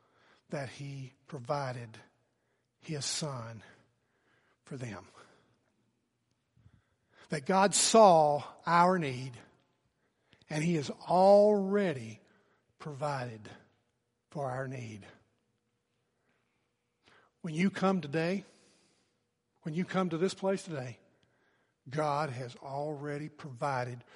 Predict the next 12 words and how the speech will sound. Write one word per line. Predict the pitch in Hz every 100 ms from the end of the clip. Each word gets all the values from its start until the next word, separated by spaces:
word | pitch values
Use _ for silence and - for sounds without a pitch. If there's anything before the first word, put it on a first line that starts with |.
| - _ _
for | 131 - _ _
everything, | 185 185 - 135 - 110 107 113 127 _ _ _ _ _ -
everything | 208 214 - 143 123 143 143 147 156 _ -
that | 143 147 165
you | 160 156
need | 160 139 127 127 - _
for | 165
salvation. | - 143 131 131 127 - 120 107 - _ _ _ _ - -
Because | 180 160 147
in | 151 135
Jesus | 156 143 135
Christ, | - 160 135 117